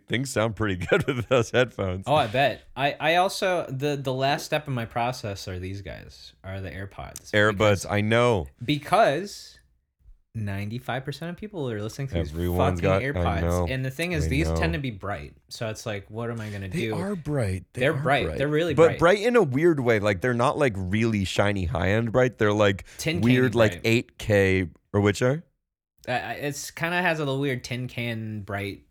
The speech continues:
Speaker 2: thing. It,
Speaker 1: Tin,
Speaker 2: but,
Speaker 1: yeah.
Speaker 2: yeah, it, it's,
Speaker 1: Exactly.
Speaker 2: it's interesting, but it
Speaker 1: I
Speaker 2: never
Speaker 1: know.
Speaker 2: sounds good. But if it sounds good through the AirPods, I know that I would have done a pretty decent job because that means that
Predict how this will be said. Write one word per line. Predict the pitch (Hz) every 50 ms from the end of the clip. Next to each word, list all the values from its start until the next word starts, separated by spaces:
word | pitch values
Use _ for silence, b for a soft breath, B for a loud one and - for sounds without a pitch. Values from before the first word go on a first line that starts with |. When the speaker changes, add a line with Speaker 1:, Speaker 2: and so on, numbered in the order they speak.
| _ _ _ _
Speaker 2:
thing. | - - 101 95 90 90
It, | 101 110 107 101
Speaker 1:
Tin, | - 107 98 98 110 107
Speaker 2:
but, | 101
Speaker 1:
yeah. | 98 98 95 92 90 82 80 82 -
Speaker 2:
yeah, | 110 110 104 98 90 87
it, | 92 - _
it's, | - 104
Speaker 1:
Exactly. | 85 87 98 101 98 95 98 - - 95 90 82 80 76 76 -
Speaker 2:
it's | 110 110 - - -
interesting, | - 113 113 101 - 104 - - - 90 87 85 85 87 87 _ _ -
but | 107 107 - - b b b b
it | - 123
Speaker 1:
I |
Speaker 2:
never | 127 139 - 98
Speaker 1:
know. | 95 95
Speaker 2:
sounds | 92 120 117 113 107 107 101 - - - b b b b b b b -
good. | 190 190 151
But | 127 139 131 -
if | 147 135 139
it | 120 -
sounds | - - 151 185 202 185
good | 160 147 139 139
through | - 131
the | 113 113
AirPods, | 139 156 147 - 107 98 101 92 101
I | 101
know | 101 98 95 92
that | 90 87
I | 87 87
would | 85 85 87 87
have | 85 82 87
done | 85 85 87 82 80 -
a | - 82 85
pretty | 85 - - 92 85 78
decent | 80 80 - 85 82
job | 92 87 85 82
because | - 80 82 80 80
that | 78 78
means | 80 82 85 73
that | 64 - -